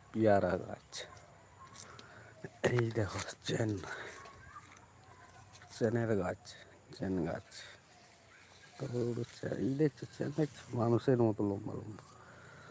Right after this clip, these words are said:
কত বড় লম্বা দেখো।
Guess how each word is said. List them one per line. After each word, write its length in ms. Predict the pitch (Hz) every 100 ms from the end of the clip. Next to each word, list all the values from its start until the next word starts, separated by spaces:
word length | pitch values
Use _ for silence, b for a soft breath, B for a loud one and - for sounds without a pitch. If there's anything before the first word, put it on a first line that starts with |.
| B - - - - - - B B B B -
কত 180 | 110 107 101
বড় 160 | 104 104 104
লম্বা 280 | 101 98 101
দেখো। 220 | 101 -